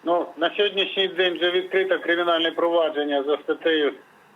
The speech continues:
двісті дев'яносто шостою, частиною четвертою Кримінального кодексу України, це хуліганство. Е,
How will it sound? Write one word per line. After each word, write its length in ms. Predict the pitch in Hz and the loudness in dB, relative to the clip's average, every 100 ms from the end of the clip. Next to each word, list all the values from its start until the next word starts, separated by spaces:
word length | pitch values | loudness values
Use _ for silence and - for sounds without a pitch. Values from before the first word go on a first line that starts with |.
| 123 | -4
двісті 340 | 170 - 165 | -2 0 -2
дев'яносто 520 | 160 165 170 - 165 | 0 0 0 0 -2
шостою, 540 | - 170 151 - 147 143 | 0 0 0 0 0 0
частиною 540 | 147 147 165 160 151 | -2 0 0 0 -2
четвертою 640 | - 135 143 135 147 143 | -2 -2 0 0 0 -2
Кримінального 520 | 151 156 156 156 156 | 0 0 0 0 0
кодексу 500 | 156 165 156 151 160 | 0 -2 -2 -2 -2
України, 480 | 156 160 160 156 151 - | -2 0 0 0 -2 -2
це 120 | 156 - | -4 -2
хуліганство. 720 | 156 156 156 156 151 160 160 - - _ _ _ _ _ _ _ _ - | -2 0 2 0 -4 -6 -6 -6 -20 _ _ _ _ _ _ _ _ -6
Е, 640 | 135 143 147 147 147 147 | 0 2 4 4 4 2